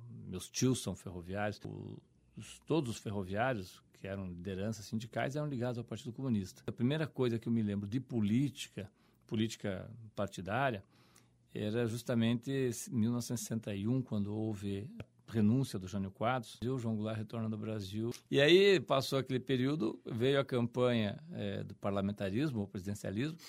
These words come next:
eh, eu e minha mãe pregando uma plaquinha, eh, na nossa casa, casa de madeira, né, a plaquinha azul era do sim, a vermelha era do não. E era uma plaquinha não ao parlamentarismo, porque era uma campanha feita pela Rede da Legalidade, puxada pelo Leonel Brizola,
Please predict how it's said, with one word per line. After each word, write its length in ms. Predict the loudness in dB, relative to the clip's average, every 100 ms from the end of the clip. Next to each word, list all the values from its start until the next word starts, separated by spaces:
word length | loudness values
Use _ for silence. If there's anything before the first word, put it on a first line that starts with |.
| -2
eh, 380 | 0 0 -2 0
eu 220 | 2 2
e 20 |
minha 220 | 4 4
mãe 200 | 4 4
pregando 540 | 2 2 4 4 4 4
uma 140 | 0
plaquinha, 680 | 0 -2 0 0 0 -2 -6 _ _ -8
eh, 240 | -6 -4
na 280 | -4 -4 -4
nossa 340 | -4 -4 -6
casa, 320 | -4 -2 -2 -2
casa 180 | -4
de 60 | -2
madeira, 460 | -4 -2 -4 -4 -6 -16 -10
né, 80 | -4
a 60 | -2
plaquinha 360 | -2 2 4
azul 280 | 2 2 0
era 100 | 0
do 120 | 0
sim, 380 | -4 0 0 0
a 40 | 0
vermelha 480 | 0 2 2 2
era 100 | 2
do 100 | 2
não. 300 | 4 4 2 -4 -20 _ -2
E 60 |
era 140 | 2 4
uma 80 | 2
plaquinha 520 | 0 -2 0 0 4
não 260 | 4 4
ao 140 | 4 2
parlamentarismo, 840 | 0 0 2 0 2 2 4 2
porque 300 | -2 -8 0
era 200 | 2 2
uma 140 | 2 0
campanha 440 | 0 0 2 0
feita 460 | 0 0 0 0 -6
pela 240 | -6 -4
Rede 180 | -2 0
da 120 | 0
Legalidade, 680 | 0 -2 -4 0 0 0 -4
puxada 600 | -10 -8 -2 0 0 -2
pelo 260 | -4 -4
Leonel 500 | 0 0 0 2 0
Brizola, 640 | -2 -4 -2 0 2 0